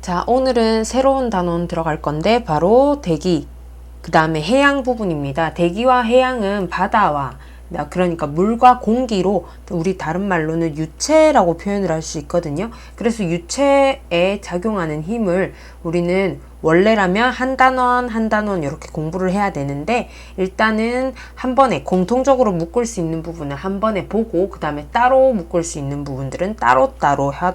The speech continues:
해서 보도록 하겠습니다. 자, 보통 유체라고 하면은 우리 흔히 알듯이 공기, 공기가 있고요.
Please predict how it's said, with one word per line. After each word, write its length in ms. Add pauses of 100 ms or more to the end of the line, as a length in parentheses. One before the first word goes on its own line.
(160)
해서 420
보도록 440
하겠습니다. 640 (380)
자, 120
보통 320
유체라고 680
하면은 580 (280)
우리 260
흔히 280
알듯이 680
공기, 480 (1120)
공기가 380
있고요. 560